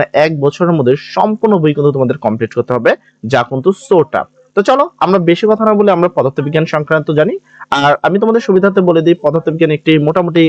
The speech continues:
কঠিন সাবজেক্ট, এবং এই সাবজেক্টটিতে যদি তোমার, আহ, সাজেশন এবং খুব ভালো প্রিপারেশন না থাকে, সেক্ষেত্রে কিন্তু ফেল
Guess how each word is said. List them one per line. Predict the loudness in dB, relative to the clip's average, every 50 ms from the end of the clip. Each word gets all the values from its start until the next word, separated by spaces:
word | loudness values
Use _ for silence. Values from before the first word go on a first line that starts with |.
| 0 -2 _
কঠিন | -6 -4 -2 -2 -2
সাবজেক্ট, | -2 -2 -4 0 -2 -2 -2 -2 _ _ _ _ _ _ _ -2
এবং | -2 0 2 2
এই | 2 0
সাবজেক্টটিতে | 2 0 -2 0 0 -2 0 0 2 2 2 2
যদি | 2 2 2 2
তোমার, | 0 0 0 2 2 2 2 2 0 -2
আহ, | -2 -2 -2 -2
সাজেশন | -2 -2 -4 -2 0 -2 -2 0 0 0 2
এবং | 2 0 0 -4 -4
খুব | -4 -4 -4 -2
ভালো | -2 0 0 0
প্রিপারেশন | -2 -4 _ -14 -6 -2 -2 -2 0 -2 -4 -2
না | -2 -2
থাকে, | -2 -4 -4 -4 -4 -4 -4 -6 _ -20 -20 _
সেক্ষেত্রে | -4 -2 -2 0 0 0 0 0
কিন্তু | 0 2 0 -2 0 0
ফেল | 2 2 2